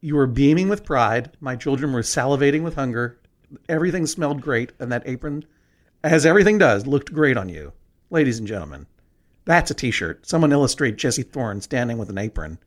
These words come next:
on, holding some macaroni and cheese. Woo. Boy, oh boy, I'd needlepoint that and put that on a primer on the wall. <laughs>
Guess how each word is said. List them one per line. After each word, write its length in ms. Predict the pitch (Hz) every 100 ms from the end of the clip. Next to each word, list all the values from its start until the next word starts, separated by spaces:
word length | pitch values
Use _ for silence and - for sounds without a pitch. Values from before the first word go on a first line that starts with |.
| _ _ -
on, 380 | 95 85 82 82 _ _
holding 320 | 131 117 104
some 140 | 113
macaroni 400 | 120 123 123 123
and 100 | 117
cheese. 460 | - 135 139 143 - _ -
Woo. 260 | 320 - - _ _ _ _ _ _ _ _ _
Boy, 140 | - 113
oh 120 | 85
boy, 200 | 90 98
I'd 180 | 92 107
needlepoint 460 | 123 104 - 110 95
that 220 | 120 -
and 100 | 92
put 160 | 127
that 160 | 135 123
on 100 | 123
a 60 | 117
primer 320 | - 139 143
on 80 | 151
the 60 |
wall. 420 | 135 78 60 -
<laughs> 0 | _